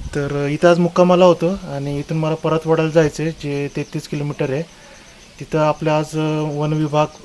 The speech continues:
अ, परतवाडा त्यांच्या ऑफिसमध्ये आपल्याला रिपोर्टिंग करायचं आहे. तिथून आपल्याला मचान, जे घटाक म्हणून एक, अ, प-, फॉरेस्ट रेंज आहे, तिथं माझं आज मचांग आहे. त्या मचांगसाठी आज आपण जातोय.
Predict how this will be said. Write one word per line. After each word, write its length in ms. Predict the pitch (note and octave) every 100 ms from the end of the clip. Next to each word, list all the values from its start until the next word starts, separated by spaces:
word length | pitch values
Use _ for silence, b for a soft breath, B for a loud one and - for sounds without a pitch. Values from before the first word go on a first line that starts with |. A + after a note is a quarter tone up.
| -
अ, 580 | C#3 C#3 C#3 C#3 C#3 C3+ -
परतवाडा 480 | D3+ D3 D3 C#3 B2+ - B B B -
त्यांच्या 260 | C#3+ D#3+
ऑफिसमध्ये 420 | C#3+ D#3+ D#3+ D#3
आपल्याला 300 | D3+ E3 D#3+
रिपोर्टिंग 380 | D#3 D#3 D#3+ E3
करायचं 320 | D#3+ C#3+ C3+
आहे. 100 | D3
तिथून 200 | D3+ D#3
आपल्याला 340 | D3 - D3+ D3+
मचान, 420 | D3 C#3+ D#3+ C#3 - B B B B B D3
जे 180 | D3 D3
घटाक 280 | C3+ C#3+ D3+
म्हणून 320 | D#3+ D#3 D#3+
एक, 180 | D#3 D#3+
अ, 100 | D3+
प-, 280 | - D3+ D3 -
फॉरेस्ट 300 | D3 D3+ -
रेंज 240 | D3+ D#3+ D3
आहे, 100 | D3
तिथं 160 | D3+ D#3+
माझं 260 | D3 D3 D3+
आज 100 | D3+
मचांग 400 | C#3+ D#3+ D3+ C#3
आहे. 120 | E3+ B B B B B - -
त्या 100 | C#3+
मचांगसाठी 680 | D3 D3 E3 E3 E3 D#3 E3
आज 180 | D#3 D#3+
आपण 260 | D3+ D#3+
जातोय. 360 | D3+ D3 D3